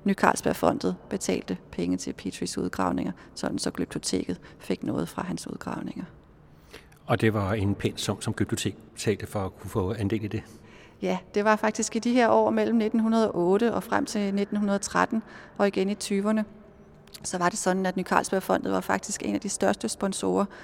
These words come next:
Speaker 1: til Flinders Petries udgravninger. Der havde han allerede arbejdet i Egypten siden slutningen af attenhundredetallet, så han var allerede erfaren,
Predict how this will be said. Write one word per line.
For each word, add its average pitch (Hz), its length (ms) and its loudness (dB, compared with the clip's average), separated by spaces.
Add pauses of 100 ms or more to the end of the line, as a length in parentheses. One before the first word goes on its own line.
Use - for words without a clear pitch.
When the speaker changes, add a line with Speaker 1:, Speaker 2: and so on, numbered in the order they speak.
(140)
Speaker 1:
til 196 220 -2 (220)
Flinders 190 320 -4
Petries - 460 -8
udgravninger. - 560 -4 (320)
Der 214 80 -2
havde 220 120 0
han 220 120 0
allerede 208 400 -4
arbejdet 208 460 -4
i - 140 -4
Egypten 208 420 -8
siden 208 420 -6
slutningen 208 540 -6
af 175 180 -6
attenhundredetallet, 196 840 -6 (420)
så - 140 -8
han 190 320 -4
var 190 120 2
allerede 202 340 0
erfaren, 196 480 -4